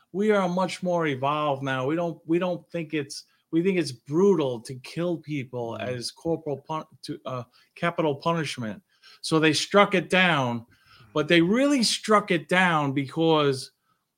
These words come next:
Speaker 1: the death penalty back in the seventies was very arbitrary and random. There was no guiding principles that, that, that the juries had to find. It was just so arbitrarily imposed. So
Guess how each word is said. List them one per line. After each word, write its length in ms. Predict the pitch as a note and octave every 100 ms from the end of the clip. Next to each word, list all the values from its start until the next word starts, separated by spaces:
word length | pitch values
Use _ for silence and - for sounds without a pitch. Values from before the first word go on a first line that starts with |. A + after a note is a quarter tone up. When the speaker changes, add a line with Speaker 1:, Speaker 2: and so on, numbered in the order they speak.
| _
Speaker 1:
the 100 | D#3+
death 440 | D3 - C4 A3+ -
penalty 420 | A3 G#3 F#3+ E3
back 300 | E3 F#3+ F#3
in 100 | F3
the 120 | E3+
seventies 580 | - F#3 E3+ E3 D#3 B2
was 600 | C#3+ G3 G#3+ G3+ F#3+ D3+
very 460 | D#3+ F3 E3+ D#3+ -
arbitrary 880 | D#3+ F3 E3+ D#3 - E3+ E3+ E3+ D#3
and 160 | C3+
random. 520 | C#3+ E3+ F3 E3 E3+ D#3+
There 120 | C#3
was 180 | C#3 C3+
no 300 | F3 F3+ C3
guiding 520 | D#3+ E3 E3+ E3+ D#3
principles 800 | - F3 D#3+ E3 E3+ E3+ D#3+ D3
that, 200 | D3+ G2
that, 200 | C#3 C3+ - -
that 280 | C3 C3 -
the 120 | A#2+
juries 440 | A#2 D3+ E3+ D3+
had 200 | D#3 D#3
to 80 | D3
find. 480 | B2+ D3 D3 D3 D3
It 100 | A#2+
was 220 | C3+ B2+
just 300 | - D#3 -
so 380 | F3+ E3 D3+ - _ - - - _ -
arbitrarily 840 | F3+ G3 E3+ - F#3+ F#3 F3+ E3+
imposed. 880 | C#3+ C3 - F3 F3 D3+ B2+ A2+ -
So 640 | - - E3 D#3 D#3 C#3+